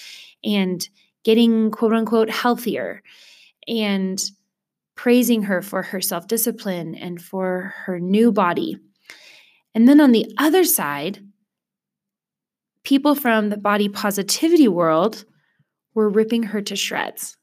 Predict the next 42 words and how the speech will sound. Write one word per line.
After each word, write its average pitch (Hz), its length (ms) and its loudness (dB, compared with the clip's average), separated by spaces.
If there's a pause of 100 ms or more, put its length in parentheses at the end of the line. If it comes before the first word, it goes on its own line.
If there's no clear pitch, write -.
(200)
And 220 140 -2
they 214 80 0
were 208 100 -2
talking 208 380 -10
about 196 180 -6
how 196 160 -8
she 208 220 -6
was 190 200 -2
a 185 40 -6
sellout, 240 840 0 (480)
how 220 120 -4
she 233 300 0
had 226 120 2
been 214 140 0
an 202 140 -2
icon 262 460 2
for 254 140 4
women 226 220 4
in 214 100 0
larger 190 280 -2
bodies, 208 480 0 (560)
and 202 160 -2
she 208 140 -2
had 202 120 -2
failed 202 360 0
them 196 340 -10 (260)
by, 180 560 -4
by 202 120 -4
changing 190 360 -4
her 185 120 -8
body. 110 340 -4 (1160)
And 240 120 6
the 254 80 6
truth 302 200 6
is, 339 120 4
is 254 140 2
this 226 180 2
whole 277 300 0
conversation 240 880 -2 (500)
just 247 380 -6 (240)
bothered 165 540 -4
me. 107 420 -14